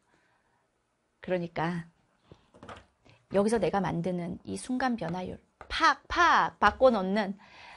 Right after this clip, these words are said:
결국 나를 끌고 올라가는, 인도하는 도함수의 함수값, 그 순간 변화율, 도함수의 극한값 아니고 미분계수, 도함수의 함수값인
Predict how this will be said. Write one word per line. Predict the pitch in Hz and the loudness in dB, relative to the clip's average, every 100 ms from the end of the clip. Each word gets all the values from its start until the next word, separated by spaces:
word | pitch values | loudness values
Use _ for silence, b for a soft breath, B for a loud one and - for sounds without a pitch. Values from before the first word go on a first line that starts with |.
| b | b
결국 | - 254 269 233 | 4 6 6 6
나를 | 202 220 269 262 | 8 10 8 4
끌고 | 339 339 294 | 2 6 6
올라가는, | 220 254 247 214 208 | 8 8 8 4 2
인도하는 | 269 320 311 285 233 202 | 2 2 4 4 4 2
도함수의 | 226 277 285 269 220 | 6 6 6 6 6
함수값, | 285 320 - - 269 - - | 6 0 -4 8 10 10 6
그 | 302 311 320 b b | 6 6 4 b b
순간 | - 339 330 320 285 | -10 -4 2 4 4
변화율, | 214 302 277 156 - | 8 10 10 6 0
도함수의 | 208 214 214 202 | 0 0 0 -2
극한값 | 233 269 233 - | -2 0 4 6
아니고 | 262 285 180 | 6 4 2
미분계수, | 220 240 196 165 b b | 2 2 0 -2 b b
도함수의 | - 202 208 220 208 | 2 4 4 4 2
함수값인 | 285 349 - - 262 - 262 | 2 2 2 2 2 4 2